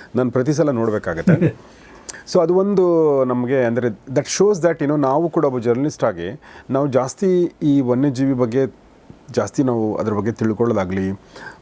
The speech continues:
Speaker 1: ಓದೋದಾಗ್ಲಿ ಮಾಡಲ್ಲ. ಓಕೆ, ಅಂದರೆ ಕೆಲವೊಬ್ರು ಇದ್ದಾರೆ ತುಂಬ, ಆ, ಪತ್ರಕರ್ತರು ಅದನ್ನೇ ಓದ್ಕೋತಾರೆ. ನಾವು ಮೇನ್ ಸ್ಟ್ರೀಮಲ್ಲಿ ಇರೋವಂಥವ್ರಿಗೆ ತುಂಬ ಕಡಿಮೆ ನಾಲೆಜ್ ಇದೆ actually ಹೇಳ್ಬೇಕಂತಂದ್ರೆ.
Speaker 2: ಓಕೆ ಸರ್.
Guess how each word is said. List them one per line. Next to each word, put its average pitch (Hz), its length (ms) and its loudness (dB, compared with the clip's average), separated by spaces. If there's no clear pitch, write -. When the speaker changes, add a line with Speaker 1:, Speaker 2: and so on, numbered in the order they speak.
Speaker 1:
ಓದೋದಾಗ್ಲಿ 120 400 2
ಮಾಡಲ್ಲ. 104 340 -2
ಓಕೆ, 123 200 0
ಅಂದರೆ 147 520 0
ಕೆಲವೊಬ್ರು 135 400 0
ಇದ್ದಾರೆ 135 240 0
ತುಂಬ, 120 200 -2
ಆ, 107 460 -2
ಪತ್ರಕರ್ತರು 107 500 0
ಅದನ್ನೇ 139 220 0
ಓದ್ಕೋತಾರೆ. 101 540 -2
ನಾವು 127 160 -2
ಮೇನ್ 147 220 2
ಸ್ಟ್ರೀಮಲ್ಲಿ 175 360 0
ಇರೋವಂಥವ್ರಿಗೆ 147 440 0
ತುಂಬ 202 260 0
ಕಡಿಮೆ 139 300 0
ನಾಲೆಜ್ 95 260 -2
ಇದೆ 87 100 -4
actually - 300 -4
ಹೇಳ್ಬೇಕಂತಂದ್ರೆ. 85 520 -4
Speaker 2:
ಓಕೆ 120 100 -2
ಸರ್. 113 180 -8